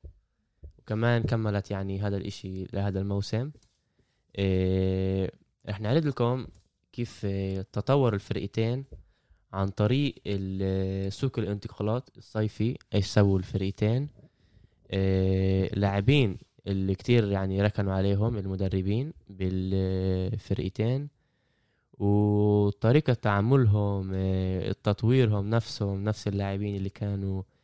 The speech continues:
كيف المدرب، إيه، استعملهم واستخدمهم للتشكيلة، وكيف خطة اللعب. إيه، ونبدأ.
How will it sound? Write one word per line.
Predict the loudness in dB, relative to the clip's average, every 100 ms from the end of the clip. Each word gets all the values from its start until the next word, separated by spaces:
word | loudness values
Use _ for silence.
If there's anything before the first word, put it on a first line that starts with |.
| _ _
كيف | 2 2 4
المدرب، | 2 4 2 0 0 6 6 6 2 0 -8 _ _ _ _ _ _ -16 -4
إيه، | 0 2 2 2
استعملهم | 0 0 4 6 6 4
واستخدمهم | 2 0 0 0 0 0
للتشكيلة، | -2 -2 -6 0 2 2 2 -2
وكيف | -4 -6
خطة | -4 -2 0 2
اللعب. | 2 4 2 0 -8 -20 _ _ _ _ _ _ _ -2
إيه، | 2 4 4 2 2 2 2
ونبدأ. | 2 2 4 2